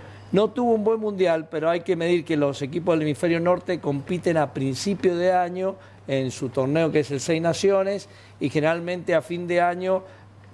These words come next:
de mitad de año en adelante lo hace el hemisferio sur como lo estamos haciendo nosotros ahora. Entonces se van sumando distintos los puntos.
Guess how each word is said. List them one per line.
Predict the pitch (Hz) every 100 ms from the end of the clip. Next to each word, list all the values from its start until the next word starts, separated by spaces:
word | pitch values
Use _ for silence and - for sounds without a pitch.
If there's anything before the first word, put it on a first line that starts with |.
| - - - 160 135 127 131
de | 131
mitad | 135 127 170
de | 165
año | 170 160 147
en |
adelante | 147 156 160 170
lo | 151 143
hace | 139 143
el |
hemisferio | 139 135 - 160 151
sur | 175 165
como | 139
lo | 120
estamos | 110 131 135 123
haciendo | 127 120 - 143 143
nosotros | 135 - 185 180 156
ahora. | 139 156 165 185 190 - - -
Entonces | - - 165 143 - - -
se | - - 170
van | 214 233
sumando | 170 180 208 202 165
distintos | 139 226 170 127 131
los | 117
puntos. | - 131 123 127 117